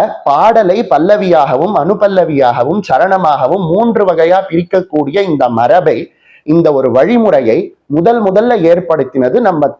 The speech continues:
தமிழ்நாட்டை சேர்ந்த முத்துத்தாண்டவர் அப்படிங்கிற மகான் தான். இவரும் எங்க வளர்ந்தார் அப்படின்னு பார்த்தான்னா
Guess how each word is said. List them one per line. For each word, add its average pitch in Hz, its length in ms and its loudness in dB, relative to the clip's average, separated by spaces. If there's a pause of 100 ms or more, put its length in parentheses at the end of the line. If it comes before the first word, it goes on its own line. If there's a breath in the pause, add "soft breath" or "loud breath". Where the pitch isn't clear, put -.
தமிழ்நாட்டை 185 760 0
சேர்ந்த 127 380 -2
முத்துத்தாண்டவர் 160 1000 -2 (160)
அப்படிங்கிற 123 400 0
மகான் 117 320 -4
தான். - 180 -8 (760 soft breath)
இவரும் 277 420 2
எங்க 233 300 0
வளர்ந்தார் 180 680 2
அப்படின்னு 160 340 0
பார்த்தான்னா 151 560 0